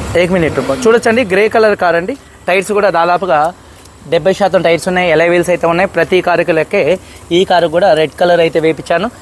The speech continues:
ఇక సారు దాదాపుగా నైంటీ నైన్ పాయింట్ నైన్ పర్సెంట్ కూడా పూజ చేయించుకొని నడుపుకోవటమే. అలాగే మడ్ ఫ్లాట్స్ లేకపోతే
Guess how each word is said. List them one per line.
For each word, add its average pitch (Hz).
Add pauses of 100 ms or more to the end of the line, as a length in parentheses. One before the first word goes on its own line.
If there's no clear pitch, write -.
(140)
ఇక 156
సారు 175 (180)
దాదాపుగా 175
నైంటీ 196
నైన్ 196
పాయింట్ 185
నైన్ 175 (100)
పర్సెంట్ 165
కూడా 185 (300)
పూజ 196
చేయించుకొని 185
నడుపుకోవటమే. 165 (320)
అలాగే 196
మడ్ 175
ఫ్లాట్స్ 214
లేకపోతే 180